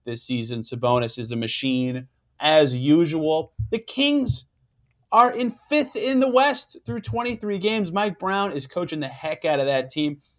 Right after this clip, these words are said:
And look, they made, like, decent moves to take the steps to be this team.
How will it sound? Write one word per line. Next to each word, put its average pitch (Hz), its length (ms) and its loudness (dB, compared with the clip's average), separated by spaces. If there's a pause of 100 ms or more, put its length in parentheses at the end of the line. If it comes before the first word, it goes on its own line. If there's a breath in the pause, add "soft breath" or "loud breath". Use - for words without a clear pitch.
(100)
And 202 140 -2
look, 302 200 6 (300)
they 240 140 6
made, 381 340 4 (280)
like, 180 360 0 (220)
decent 220 420 -2
moves 147 380 4
to 135 60 -14
take 147 220 -10
the 131 60 -14
steps 156 360 -2
to 135 100 -4
be 123 220 0
this 202 220 0
team. 254 380 -4